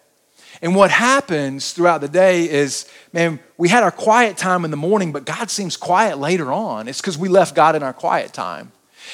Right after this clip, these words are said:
And so there's this passage in Psalm chapter five that I love, and it talks about early in the morning, "I will set on watch," right? "I will be on watch." It's called the morning watch.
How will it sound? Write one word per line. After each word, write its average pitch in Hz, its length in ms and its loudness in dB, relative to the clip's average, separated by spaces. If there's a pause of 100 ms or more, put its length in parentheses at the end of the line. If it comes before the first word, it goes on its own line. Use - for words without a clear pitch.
And 170 100 -6
so 196 140 4
there's 226 320 2
this 185 160 -4
passage 220 500 0
in 156 60 -10
Psalm 180 320 0
chapter 156 300 -2
five 165 340 2
that 143 80 2
I 139 60 4
love, 160 320 4
and 143 100 -10
it 123 80 -18
talks 214 300 -4
about - 240 0
early 190 260 0
in 180 80 -2
the 151 80 -4
morning, 156 460 -4 (240)
"I 180 260 6
will 190 180 -2
set 170 480 0 (160)
on 143 260 -2
watch," - 560 0 (100)
right? 143 160 -2
"I 180 160 4
will 202 100 0
be 175 140 2
on 135 260 -2
watch." 135 320 0
It's - 100 -10
called 185 220 0
the 151 80 -2
morning 190 560 -4 (220)
watch. 127 640 -2